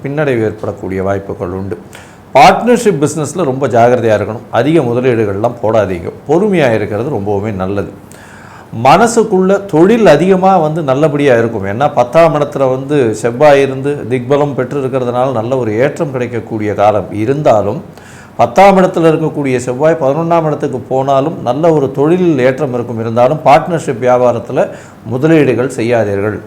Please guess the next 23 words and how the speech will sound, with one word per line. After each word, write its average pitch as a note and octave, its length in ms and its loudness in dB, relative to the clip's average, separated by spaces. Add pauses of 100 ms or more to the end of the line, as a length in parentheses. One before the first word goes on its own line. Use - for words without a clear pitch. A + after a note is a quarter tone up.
(260)
அதுவும் D#3+ 340 2
வந்து D3 200 -2
பார்த்தடையானால் C#3 680 2
இந்த A#2+ 160 -2
ரியல் C3+ 240 0
எஸ்டேட்ல B2+ 400 -4
இருக்கிறவங்க, A2+ 580 -2 (180)
டாக்டர்ஸு, C#3 760 2
டாக்டர் C3+ 360 2
சம்பந்தமான, B2 640 0
அதாவது A2+ 480 0
மருத்துவ C3+ 440 0
சம்பந்தமான A#2+ 640 -2
துறைகள், A2+ 500 -4 (420)
அதை C3+ 140 6
தவிர D#3 300 6
வந்து C#3+ 460 2
இந்த, G#2+ 340 2 (180)
ஆ, G2+ 300 -2 (240)
இது C3 220 0
சமையல் D#3+ 420 2
கலை B2 240 -2
வல்லுநர்கள், A2 640 -2